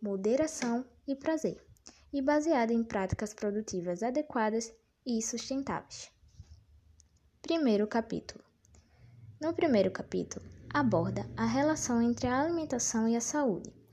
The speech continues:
As recomendações deste guia levam em conta nutrientes, alimentos, combinações de alimentos, preparações culinárias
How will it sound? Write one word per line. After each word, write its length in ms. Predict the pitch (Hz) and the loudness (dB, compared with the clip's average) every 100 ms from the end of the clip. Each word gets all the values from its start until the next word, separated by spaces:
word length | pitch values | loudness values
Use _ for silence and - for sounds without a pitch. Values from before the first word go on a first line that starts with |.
| - - - - | -20 -20 -20 -8
As 140 | 185 | -4
recomendações 720 | 185 - 180 170 170 208 240 | -2 -4 -4 -2 -2 -2 0
deste 240 | 233 - 170 | 0 -2 -4
guia 320 | 180 175 - - - - - | -2 -2 -4 -10 -20 -14 -2
levam 320 | 208 247 233 | 0 2 2
em 80 | 190 | -2
conta 480 | - 185 - 214 - 220 | -4 -8 -8 -14 -16 -2
nutrientes, 840 | 214 254 - 302 220 214 - - - _ | 0 0 -2 0 0 -2 -6 -12 -14 _
alimentos, 640 | 190 196 240 220 208 226 - - - | -2 2 4 2 0 -4 -10 -12 -8
combinações 600 | 190 180 175 170 208 226 | -4 -2 0 -2 0 2
de 80 | 262 | 2
alimentos, 560 | 277 240 196 208 - - - - _ | 2 2 0 -4 -8 -12 -20 -20 _
preparações 560 | 190 185 175 170 220 226 | -6 -2 -2 0 0 0
culinárias 680 | - 294 277 220 214 226 | 0 0 2 2 2 -2